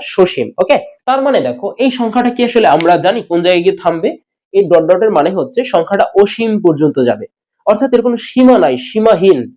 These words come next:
তাহলে যে অসীম পর্যন্ত যায় এই সংখ্যাকে আমরা বলি অসীম। কি বলি আমরা? অসীম। তাহলে এমন সংখ্যাগুলোও কিন্তু অসীম, এমন সংখ্যাগুলো অসীম। কারণ এখন আমি যদি তোমাকে বলি,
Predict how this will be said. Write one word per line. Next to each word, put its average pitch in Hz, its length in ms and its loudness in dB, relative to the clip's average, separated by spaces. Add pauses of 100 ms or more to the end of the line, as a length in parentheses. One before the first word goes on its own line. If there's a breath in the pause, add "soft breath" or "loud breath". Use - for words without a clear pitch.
(240)
তাহলে 202 280 0
যে 180 180 0
অসীম 220 360 2
পর্যন্ত 165 340 0
যায় 220 220 0 (300 soft breath)
এই 254 120 2
সংখ্যাকে 214 380 -2
আমরা 175 160 0
বলি 214 220 2
অসীম। 202 400 0 (180)
কি 208 120 -10
বলি 214 220 4
আমরা? 220 200 2 (380 soft breath)
অসীম। 226 320 -2 (680 soft breath)
তাহলে 247 260 0
এমন 247 280 2
সংখ্যাগুলোও 240 520 0
কিন্তু 247 240 -6
অসীম, - 320 -4 (100)
এমন 185 220 0
সংখ্যাগুলো 208 440 0
অসীম। 147 260 -4
কারণ 208 180 2
এখন 208 180 0
আমি 202 160 2
যদি 220 140 -2
তোমাকে 175 280 0
বলি, 143 220 -2